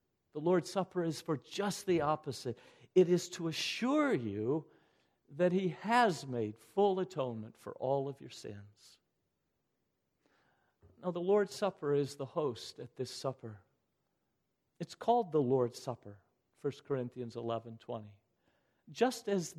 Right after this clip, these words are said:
this is the Lord's day, Revelation one ten. So this is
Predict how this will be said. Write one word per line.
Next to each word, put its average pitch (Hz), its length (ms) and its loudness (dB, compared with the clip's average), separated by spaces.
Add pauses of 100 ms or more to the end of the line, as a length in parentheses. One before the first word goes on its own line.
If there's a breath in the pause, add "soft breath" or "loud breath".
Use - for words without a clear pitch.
this 214 260 2
is 185 200 0
the 160 140 2
Lord's 156 440 6
day, 202 500 0 (800)
Revelation 127 680 2
one 117 320 -2
ten. 175 240 -4 (420)
So 170 240 0
this 151 340 2
is 123 380 2